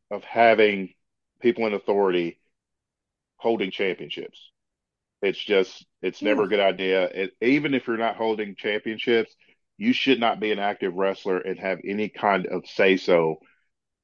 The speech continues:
Speaker 1: in the day-to-day activities of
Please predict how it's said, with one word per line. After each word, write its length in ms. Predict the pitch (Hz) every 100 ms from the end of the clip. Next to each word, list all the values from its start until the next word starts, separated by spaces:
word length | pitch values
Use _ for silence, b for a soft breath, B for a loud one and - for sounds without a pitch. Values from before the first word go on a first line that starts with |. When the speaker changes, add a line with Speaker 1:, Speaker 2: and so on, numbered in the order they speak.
| _ -
Speaker 1:
in 200 | 107 101
the 100 | 87
day-to-day 580 | 98 98 90 95 90
activities 760 | 87 85 - 92 78 69 71 - _ _ _ -
of 340 | 95 85 76